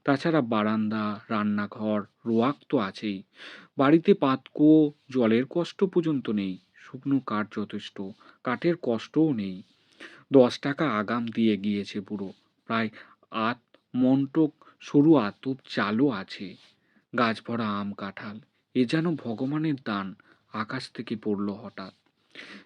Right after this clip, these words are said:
বিকেলের দিকে তেল নুন কিনবো বলে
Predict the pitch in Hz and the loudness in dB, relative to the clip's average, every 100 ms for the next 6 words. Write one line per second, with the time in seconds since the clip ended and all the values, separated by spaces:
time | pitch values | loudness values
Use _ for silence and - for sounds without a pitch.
0 | - 156 151 190 214 190 208 - 117 113 | 2 2 4 6 6 6 2 4 2 0
1 | _ _ - 131 143 156 156 143 147 143 | _ _ 6 8 6 2 -4 -4 -4 -2
2 | 151 147 127 104 | 0 2 2 2